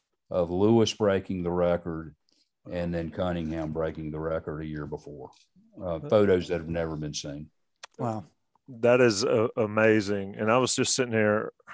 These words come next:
Speaker 3: this is what I've done since I got a hold of the books, just flip through it and read and look.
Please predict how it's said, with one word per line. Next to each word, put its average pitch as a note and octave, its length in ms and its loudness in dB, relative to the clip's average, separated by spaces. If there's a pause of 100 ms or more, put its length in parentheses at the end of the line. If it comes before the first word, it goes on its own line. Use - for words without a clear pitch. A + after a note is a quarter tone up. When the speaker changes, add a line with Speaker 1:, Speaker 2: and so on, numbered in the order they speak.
(120)
Speaker 3:
this A2+ 180 -6
is F2+ 120 -10
what G2+ 120 2
I've F#2+ 160 2
done G2+ 320 4
since G#2 280 -6
I G2+ 60 0
got G2 140 2
a F#2 40 2
hold G2+ 200 0
of F#2+ 60 -2
the F#2+ 80 -2
books, G2 260 -4
just G#2+ 220 -6
flip A2+ 340 0
through G#2 320 2
it G2 100 -2
and G2 200 -4
read G2+ 400 0
and F#2 220 -4
look. G#2 380 0